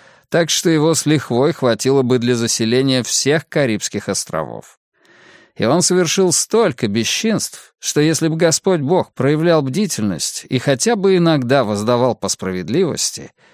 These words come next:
ему была бы обеспечена стоянка на приколе в аду на десять тысяч лет. «Хм, если бы», — откликнулась Алисия.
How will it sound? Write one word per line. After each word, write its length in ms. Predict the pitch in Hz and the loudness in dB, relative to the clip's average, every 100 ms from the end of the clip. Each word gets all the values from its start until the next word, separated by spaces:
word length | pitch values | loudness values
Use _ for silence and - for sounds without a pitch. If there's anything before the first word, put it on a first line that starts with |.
| _ | _
ему 260 | - 247 226 | 0 2 4
была 220 | 214 208 | 4 4
бы 140 | 180 | 2
обеспечена 680 | 180 170 - 202 180 175 170 | 2 0 -2 -2 -2 -2 -2
стоянка 640 | - 143 127 135 120 147 | -2 0 2 2 0 0
на 100 | 123 | 0
приколе 480 | 143 120 139 131 117 | 0 0 0 2 2
в 80 | 113 | 0
аду 360 | 107 104 147 | 0 0 0
на 180 | 160 139 | 2 2
десять 480 | 104 98 - - - | 0 -2 -4 -6 -6
тысяч 420 | 117 107 160 - | -8 -6 -8 -6
лет. 300 | 190 196 - _ _ _ _ _ _ - | -4 -4 -6 _ _ _ _ _ _ -4
«Хм, 120 | 170 _ _ | -4 _ _
если 640 | - - 107 120 156 - 113 | -8 -2 0 0 -2 -6 -10
бы», — 180 | - - _ - - | -12 -16 _ -20 -10
откликнулась 680 | - - 131 127 123 113 107 | -6 -2 0 0 2 0 2
Алисия. 560 | 117 107 101 - 92 | 0 0 0 -2 -4